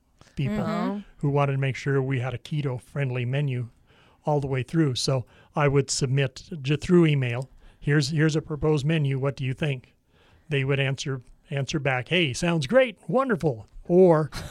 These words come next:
Speaker 1: <laughs> uh, in the case of one of the rock bands, the, uh, awol Nation, the, the closing act, uh, this guy was a control freak. He wanted,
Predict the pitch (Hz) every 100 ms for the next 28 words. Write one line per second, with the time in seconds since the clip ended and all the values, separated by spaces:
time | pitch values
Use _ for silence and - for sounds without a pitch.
0 | - - - 160 143 135 147 147 - 165
1 | 156 147 135 139 156 147 147 139 135 -
2 | 139 131 143 - - 131 127 123 113 _
3 | _ _ _ _ 165 147 139 131 131 -
4 | 139 139 - - - - 139 131 - _
5 | - 135 - 151 151 135 120 113 - -
6 | - - 139 139 135 156 - 175 185 165
7 | - 156 160 175 - 175 127 - 139 147
8 | 202 151